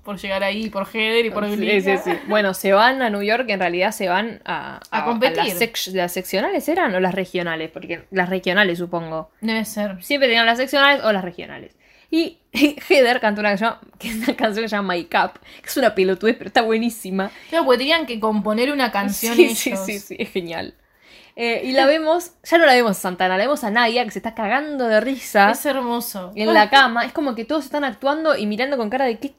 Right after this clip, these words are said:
Speaker 2: qué canta esta pelotuda?". Y Naya está tapándose la boca y cagándose de risa del tema porque es buenísimo.
Speaker 1: Es muy bueno.
Speaker 2: Es buenísimo. Pero bueno, obvio pierden, porque nunca ganan. Es co-, está bueno eso igual de la serie.
Speaker 1: Sí.
Speaker 2: Que no ganan siempre.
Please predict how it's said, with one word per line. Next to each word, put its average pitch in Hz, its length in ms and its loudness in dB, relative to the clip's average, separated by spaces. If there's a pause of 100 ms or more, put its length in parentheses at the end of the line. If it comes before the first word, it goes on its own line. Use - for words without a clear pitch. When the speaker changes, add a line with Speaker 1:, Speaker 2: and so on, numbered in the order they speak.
Speaker 2:
qué 349 120 -10
canta 415 280 4
esta 220 200 4
pelotuda?". 240 760 4 (420)
Y 240 80 -6
Naya 330 260 4
está 302 240 0
tapándose 277 520 0
la 220 100 6
boca 277 340 4
y 226 280 -8
cagándose 294 640 2
de 285 140 8
risa 285 260 0
del 226 160 0
tema 254 380 -6
porque 190 300 -10
es - 80 -20
buenísimo. 226 760 -8
Speaker 1:
Es 392 140 -8
muy 349 240 -6
bueno. 247 760 0
Speaker 2:
Es 247 120 -2
buenísimo. 196 680 -4 (260)
Pero 202 180 0
bueno, 202 240 0
obvio 240 240 2
pierden, 190 520 4
porque 208 200 0
nunca 349 240 4
ganan. 240 340 6
Es - 80 -4
co-, - 140 -10
está 427 260 -6
bueno 247 240 0
eso 185 160 -8
igual 185 220 -2
de 180 80 -4
la 175 100 -6
serie. 226 460 -4
Speaker 1:
Sí. 202 120 -6 (300)
Speaker 2:
Que 254 80 0
no 370 120 4
ganan 254 260 4
siempre. 175 640 -6